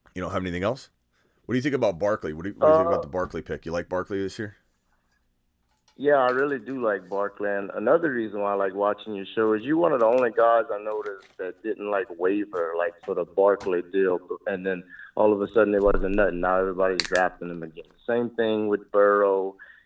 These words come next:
Speaker 2: And I believe the same thing is gonna happen with, you know, Breece Hall. Like, everybody was scared about
Speaker 1: Garrett
Speaker 2: Dalvin
Speaker 1: Wilson.
Speaker 2: Cook. Oh, he's
Speaker 1: Garrett
Speaker 2: going,
Speaker 1: Wilson.
Speaker 2: he's
Speaker 1: How many
Speaker 2: going. And look, now he's not going. <laughs>
Speaker 1: How many people freaked out about Garrett Wilson?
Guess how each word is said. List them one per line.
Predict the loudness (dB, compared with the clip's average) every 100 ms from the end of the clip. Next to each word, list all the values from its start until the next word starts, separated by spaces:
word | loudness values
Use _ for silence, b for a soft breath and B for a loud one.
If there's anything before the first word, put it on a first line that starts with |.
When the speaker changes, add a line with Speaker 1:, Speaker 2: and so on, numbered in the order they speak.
| B _
Speaker 2:
And | -6 -4 -2
I | -2
believe | -2 -4 -4
the | -8 -4
same | -2 -2
thing | -4 -4
is | -4
gonna | -2 0 0
happen | -2 -2 -4 -4
with, | -6 -8
you | -6 -2
know, | -4
Breece | -4 -4 -2
Hall. | 2 4 4
Like, | 2
everybody | 2 0 2 2 2
was | -2
scared | -2 0 2
about | 2 0
Speaker 1:
Garrett | 2 0
Speaker 2:
Dalvin | 0
Speaker 1:
Wilson. | -2 -4 -4
Speaker 2:
Cook. | -4 -6 -6
Oh, | -2 0 -2 -6
he's | 0
Speaker 1:
Garrett | 4 6 6
Speaker 2:
going, | 6
Speaker 1:
Wilson. | 6 2
Speaker 2:
he's | 0
Speaker 1:
How |
many | 2 2
Speaker 2:
going. | 2 -2 -4
And | -6 -6
look, | 2 2 2
now | 0 0 0
he's | -2
not | -6 -6 -6
going. | -8 -8 -10 -12 -16
<laughs> | -16 -4
Speaker 1:
How | 0
many | 2
people | 2 4 2
freaked | 2 0 2
out | 2
about | 2 -2
Garrett | -4 -4
Wilson? | -4 -6 -8